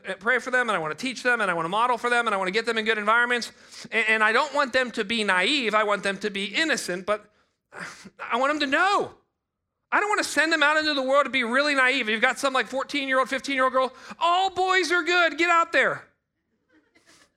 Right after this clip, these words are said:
You know, we don't do exactly that version of it, but that, that's not helpful.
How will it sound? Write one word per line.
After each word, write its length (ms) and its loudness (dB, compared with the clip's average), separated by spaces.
You 60 -8
know, 60 -4
we 80 -4
don't 80 0
do 80 -4
exactly 320 0
that 140 0
version 280 -2
of 60 -4
it, 60 0
but 100 -6
that, 160 -2
that's 200 -4
not 120 -2
helpful. 400 -6